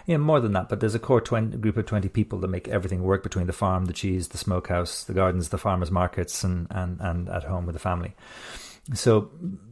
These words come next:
between everything, I have morning rituals that I love with the family, and then that means I'm kind of post a school run. I go in and I do, don't, don't, you know,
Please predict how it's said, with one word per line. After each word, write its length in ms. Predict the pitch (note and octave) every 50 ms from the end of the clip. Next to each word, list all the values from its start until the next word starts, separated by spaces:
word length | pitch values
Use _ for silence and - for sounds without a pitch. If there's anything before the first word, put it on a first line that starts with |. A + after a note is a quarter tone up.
| - _ -
between 320 | B2+ B2+ - D#3 D3+ C3
everything, 500 | A#2+ A#2+ A#2 B2 - - A2 G#2 G2+ G2 - -
I 160 | B2+ A2 G#2+
have 420 | G#2 A#2+ B2 A2 G2+ G2+ - - -
morning 400 | C3 A#2 A2+ A#2 A2+ A2 G#2+ G2+
rituals 600 | G#2 G#2 G2+ - A2+ G2+ F#2+ F#2+ F#2+ - - - - A2+ A2 -
that 120 | A2 G2+
I 80 | G2 F#2+
love 440 | F#2+ G2 G2+ G2 F#2 F2+ - -
with 100 | G#2+ F2+
the 60 | F2+ -
family, 420 | - G2 F#2+ G#2 B2+ C#3 B2+ - -
and 180 | C3+ G#2 F#2+
then 120 | G2 F#2+ F#2+
that 120 | G2 G2 G#2
means 160 | G#2+ G2 F#2+
I'm 100 | F2+ F2
kind 220 | - - A2 G2 F#2
of 100 | E2 F2 A2 A#2 A#2+ A#2+ A2+ A#2+ C3 -
post 240 | B2+ A#2+ G#2+ -
a 60 | A2+ -
school 280 | - - A2 F#2+ F#2+
run. 320 | G2 G#2 G#2 G2+ F#2+ G2 -
I 100 | - G#2
go 160 | F#2 G#2 G2+ G2
in 80 | F#2+ F#2
and 80 | F2+
I 40 | F2
do, 260 | E2+ F2+ G#2+ F#2+ - - B2+
don't, 220 | - B2 A#2+ A2 -
don't, 420 | A#2+ A2 G#2+ - - F#3+ - D#3
you 160 | D3+ C3+ A2+
know, 100 | G#2 G2